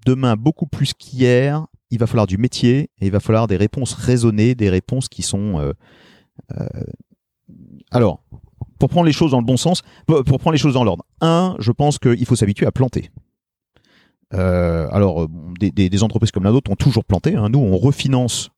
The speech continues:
le, le, la, les plantations après qu'on ait, après qu'on ait, euh, prélevé, euh, prélevé la matière. C'est ce qu'on a fait depuis toujours, c'est ce qu'on va continuer à faire. Mais c'est vrai que, euh, il y a beaucoup, beaucoup de, de sylviculteurs, euh, dont de, de grands noms, qui ont préféré, sur les dernières années,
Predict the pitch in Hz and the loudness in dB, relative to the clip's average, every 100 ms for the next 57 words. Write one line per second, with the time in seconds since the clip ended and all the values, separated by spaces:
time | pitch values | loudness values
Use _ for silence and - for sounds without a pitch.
0 | 85 87 85 76 80 73 64 87 - 104 | -4 0 0 0 -4 -4 -2 -2 0 0
1 | - 120 107 - 101 - - 98 82 - | 2 0 0 0 -2 0 -2 0 0 -4
2 | - 80 107 - 82 82 65 55 - 131 | -12 -6 -6 -6 -8 -6 -4 -4 -2 0
3 | 107 110 90 73 - 101 92 80 - 165 | 2 2 2 0 -2 0 0 -2 -2 -2
4 | - - - 110 104 98 98 - 110 113 | -4 -10 -4 -2 0 0 -2 -2 0 2
5 | 117 - - 90 80 87 - 78 80 160 | 2 -2 -6 -6 -6 -8 -8 -6 -2 -2
6 | - - - - - - - - 139 196 | -4 -16 -20 -20 -20 -20 -16 -2 2 4
7 | 220 202 156 131 170 190 - 131 147 175 | 2 2 2 2 0 -2 0 2 4 2
8 | - - 101 101 98 95 90 87 78 67 | -4 -6 0 2 2 2 2 0 -2 -6
9 | 62 57 57 57 64 - _ _ _ - | -6 -8 -10 -12 -16 -18 _ _ _ -12
10 | 98 95 104 120 139 - 131 107 - 143 | -2 -2 0 2 2 2 0 0 2 2
11 | 139 107 95 85 82 78 87 82 110 90 | 2 4 4 4 0 -2 -4 -2 -4 -4
12 | 90 - 78 98 139 135 85 82 82 73 | -8 -10 -2 2 2 2 0 0 0 -2
13 | 64 73 92 92 78 71 - 82 85 101 | -2 -2 -4 -2 -2 -2 -2 -2 0 0
14 | 151 143 - 107 101 - - - 90 117 | 0 -2 0 2 2 0 -2 0 2 2
15 | 127 - 95 87 82 92 92 85 82 92 | 0 0 0 2 2 2 2 0 0 2
16 | 123 | 0